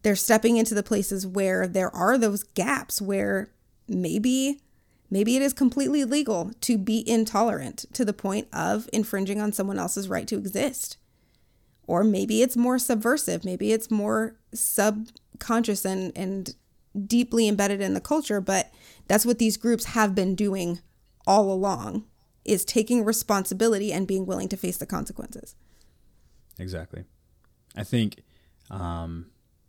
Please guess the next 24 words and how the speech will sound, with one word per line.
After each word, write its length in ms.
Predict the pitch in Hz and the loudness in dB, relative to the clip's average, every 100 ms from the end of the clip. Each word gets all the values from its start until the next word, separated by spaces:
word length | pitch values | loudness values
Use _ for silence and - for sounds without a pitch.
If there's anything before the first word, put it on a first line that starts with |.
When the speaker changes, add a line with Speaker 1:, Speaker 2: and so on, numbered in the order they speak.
| _ _ | _ _
Speaker 2:
one 200 | 98 92 | -8 -6
of 200 | 98 92 | -4 -6
the, 340 | 90 85 87 87 _ _ _ - - _ _ _ _ _ _ _ _ _ _ _ _ _ _ _ _ _ _ _ | -6 -6 -6 -8 _ _ _ -20 -20 _ _ _ _ _ _ _ _ _ _ _ _ _ _ _ _ _ _ _
one 240 | 92 95 | -6 -4
of 80 | 92 | -4
the 80 | 90 | -6
best 420 | 90 95 98 - | -6 -6 -4 -6
people 380 | 107 98 101 98 | -6 -4 -4 -4
that 100 | 92 | -6
you 180 | 87 90 | -8 -8
can 160 | 95 | -10
think 280 | 87 143 131 | -6 -6 -4
of 340 | 90 87 87 - | -4 -6 -8 -10
to 100 | 98 | -6
model 560 | 95 98 95 85 104 - _ _ _ _ - | -4 -4 -4 -4 -8 -14 _ _ _ _ -10
how 120 | 90 | -6
you 180 | 92 92 | -4 -6
should 140 | 101 | -6
approach 400 | 101 120 104 - | -6 -2 -2 -4
this 400 | 85 85 - - _ - | -6 -4 -6 -6 _ -12
would 260 | 87 90 | -10 -8
be 160 | 90 90 | -8 -8
John 280 | 90 95 104 | -6 -4 -2
Lewis. 380 | 110 76 - | -2 -4 -8